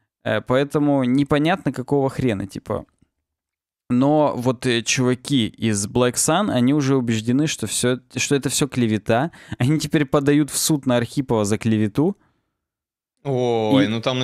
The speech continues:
Speaker 1: да,
Speaker 2: началось.
Speaker 1: и просто они сказали, что уже все прошли проверку на юридическую чистоту, что, типа, уже,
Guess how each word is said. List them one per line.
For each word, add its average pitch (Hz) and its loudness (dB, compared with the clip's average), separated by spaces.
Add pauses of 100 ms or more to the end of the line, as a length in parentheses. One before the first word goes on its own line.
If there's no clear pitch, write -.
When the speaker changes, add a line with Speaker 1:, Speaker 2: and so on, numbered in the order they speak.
(200)
Speaker 1:
да, 123 4
Speaker 2:
началось. - -
Speaker 1:
и 110 2
просто 190 0
они 151 2
сказали, 175 0
что 143 0
уже 151 0
все 175 -2
прошли 170 -2
проверку 143 0
на 117 2
юридическую 123 0
чистоту, 147 -2 (640)
что, - -4
типа, 131 2
уже, 135 0